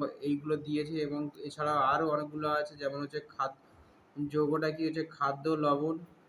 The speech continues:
খাদ্য লবণটা কি আছে? সোডিয়াম, এখানে লেখা আছে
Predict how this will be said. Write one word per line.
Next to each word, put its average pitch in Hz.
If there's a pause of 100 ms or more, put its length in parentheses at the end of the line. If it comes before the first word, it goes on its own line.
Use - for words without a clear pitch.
(180)
খাদ্য 139 (140)
লবণটা 151
কি 151 (120)
আছে? 156 (220)
সোডিয়াম, 151 (160)
এখানে 139
লেখা 143
আছে 143